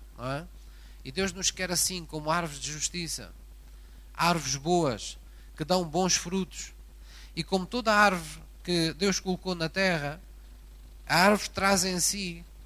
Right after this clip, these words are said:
a semente da sua espécie. Há árvores, por exemplo, cujo fruto é comestível, outras nem por isso, não é? Há árvores ornamentais que nós temos aí nos jardins públicos, ou as pessoas têm nos jardins em suas casas, nos quintais,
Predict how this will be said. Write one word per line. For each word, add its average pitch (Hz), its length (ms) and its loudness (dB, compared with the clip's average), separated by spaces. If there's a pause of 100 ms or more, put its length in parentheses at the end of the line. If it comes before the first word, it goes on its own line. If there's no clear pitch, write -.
(160)
a 170 120 2
semente 175 400 4
da 175 120 -2
sua 185 200 -4
espécie. 180 600 -4 (640)
Há 156 200 2
árvores, 170 260 2
por 160 160 -8
exemplo, 165 340 0
cujo 165 300 -2
fruto 170 320 -4
é 175 60 2
comestível, 185 680 -4
outras 160 360 -4
nem 170 140 -8
por 185 180 -10
isso, 202 300 -6
não 139 80 -6
é? 139 60 -2
Há 143 320 -2
árvores 143 300 -2
ornamentais 160 760 0
que - 60 -14
nós 156 140 -6
temos 160 280 -6
aí 160 80 -2
nos 160 160 -4
jardins 156 380 -2
públicos, 170 560 -6 (360)
ou 147 180 0
as 151 100 2
pessoas 170 240 -4
têm 165 300 -2 (800)
nos 143 180 0
jardins 151 400 0
em 156 100 0
suas 147 280 -2
casas, 175 500 0
nos 135 160 -4
quintais, 160 640 -2